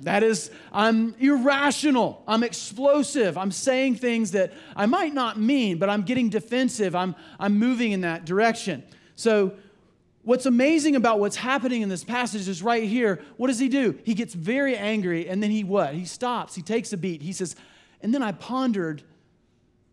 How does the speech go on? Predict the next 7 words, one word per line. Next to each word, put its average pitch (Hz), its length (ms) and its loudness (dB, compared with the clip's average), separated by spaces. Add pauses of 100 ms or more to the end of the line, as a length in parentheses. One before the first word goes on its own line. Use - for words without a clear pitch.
this, - 340 -8 (240)
this 185 160 -10
whole 262 160 -6
situation 208 800 -4
in 160 100 -4
my 151 160 -6
mind." 165 600 -12